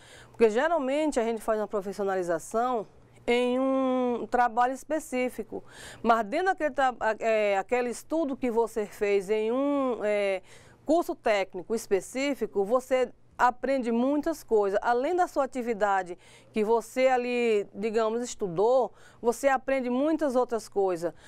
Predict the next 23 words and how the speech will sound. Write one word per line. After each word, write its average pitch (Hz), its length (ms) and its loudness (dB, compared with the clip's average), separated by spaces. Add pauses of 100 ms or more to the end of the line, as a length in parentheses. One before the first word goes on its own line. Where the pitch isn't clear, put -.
(320)
Digamos 277 460 0
assim, 269 300 0
na, 254 340 2
na, 220 400 0
na 247 100 2
secretaria 233 520 0
da 185 120 2
escola, 226 640 0
muitas 277 640 0
coisas 269 260 2
podem 269 140 -2
ser 285 220 -2
feitas. 208 440 0
A - 80 0
secretária 294 680 0
não 330 100 -2
tá 269 140 0
lá 254 200 2
simplesmente 247 680 -4
pra 247 100 2
assinar 220 320 -2
o 202 40 -2
documento. 190 680 -4